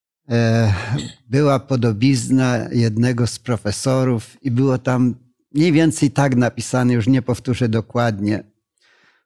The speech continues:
Profesor taki, takie tam różne osiągnięcia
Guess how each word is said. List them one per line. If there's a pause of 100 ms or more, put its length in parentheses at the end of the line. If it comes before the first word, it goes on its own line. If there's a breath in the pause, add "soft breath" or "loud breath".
(100)
Profesor
taki,
takie
tam
różne
osiągnięcia